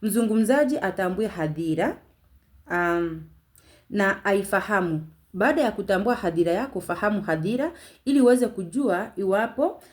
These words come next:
ah, itakuelewa kiumri, kitabaka au kielimu. Hoja nyingine tunaambiwa, fahamu, ah,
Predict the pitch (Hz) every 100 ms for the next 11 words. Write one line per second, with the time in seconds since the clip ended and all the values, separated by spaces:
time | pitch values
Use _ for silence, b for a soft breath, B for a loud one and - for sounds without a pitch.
0 | B B 196 185 180 - - 202 196 196
1 | 185 202 247 269 269 262 185 - 247 247
2 | 254 254 - 185 180 247 254 240 - 190
3 | 175 - 165 156 170 170 156 147 - _
4 | _ _ _ _ _ _ _ 190 175 180
5 | 190 226 214 175 165 175 240 311 B B
6 | B B - 202 202 311 247 180 262 -
7 | _ _ _ 190 185 180 180